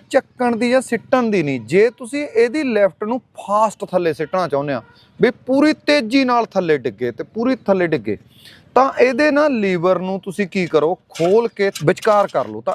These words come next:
ਇਹ ਕੀ ਕਰੂਗਾ, ਫਾਸਟ ਲਿਫਟ ਚੱਕੂਗਾ, ਫਾਸਟ ਸਿੱਟੂਗਾ।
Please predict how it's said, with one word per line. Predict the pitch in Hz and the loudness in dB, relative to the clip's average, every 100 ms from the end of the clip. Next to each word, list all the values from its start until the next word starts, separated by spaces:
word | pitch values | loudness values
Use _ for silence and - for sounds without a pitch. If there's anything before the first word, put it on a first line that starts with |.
| - | 0
ਇਹ | 262 | -2
ਕੀ | 262 254 | -2 -2
ਕਰੂਗਾ, | 220 190 190 208 _ - | 0 0 0 -2 _ -2
ਫਾਸਟ | 156 170 180 196 | 2 2 -2 -4
ਲਿਫਟ | 190 180 165 | -2 -2 -4
ਚੱਕੂਗਾ, | - 165 - 175 214 196 - | -8 -8 -4 0 0 0 -2
ਫਾਸਟ | 214 214 175 | 0 0 -4
ਸਿੱਟੂਗਾ। | 127 107 131 92 | -12 -10 -8 -8